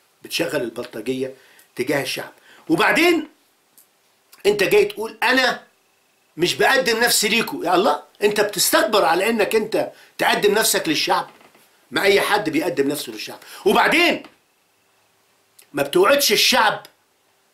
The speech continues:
بحلول، يعني حتى لما بتترشح نفسك ما ب-، ما بتقولهمش: "هحل"، لا، ده أنت بتقول: "إحنا نجوع عشان مصر تتقدم".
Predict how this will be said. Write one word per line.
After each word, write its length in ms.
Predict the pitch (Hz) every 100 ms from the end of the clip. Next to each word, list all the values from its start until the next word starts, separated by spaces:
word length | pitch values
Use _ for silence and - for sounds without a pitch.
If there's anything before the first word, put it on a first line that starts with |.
| _
بحلول، 520 | 120 - 190 233 143
يعني 200 | 123 113
حتى 260 | - 185 170
لما 140 | 147
بتترشح 440 | 139 - 180 175 131
نفسك 380 | 143 - 143 139
ما 40 |
ب-، 80 | - - - -
ما 100 | 143
بتقولهمش: 480 | 147 156 175 220 -
"هحل"، 400 | 139 147 202 170 170
لا، 100 | 185
ده 140 | 170
أنت 140 | 165
بتقول: 360 | 165 190 190 156 - -
"إحنا 200 | - 208
نجوع 320 | 202 294 254
عشان 220 | - 190
مصر 280 | 196 226 208
تتقدم". 520 | 175 - 202 139 185